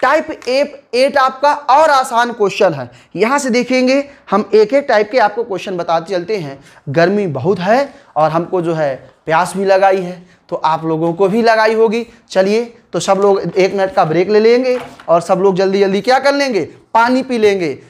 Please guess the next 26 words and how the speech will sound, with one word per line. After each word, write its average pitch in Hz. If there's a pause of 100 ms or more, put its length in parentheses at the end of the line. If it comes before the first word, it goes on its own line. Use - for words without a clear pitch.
(100)
जिनको 247
प्यास 247
भी 277
नहीं 269
लगी 262
है 269
वो 214
भी 247
हमारे 220
साथ 214
अगर 202
जुड़े 190
हुए 208
हैं 170 (240)
तो 269
पानी 294
ज़रूर 240
पी 233
लेंगे, 156 (260)
क्योंकि 214
अगर 226
हम 233
पिएंगे 254
आप 233
नहीं 226
पियोगे 226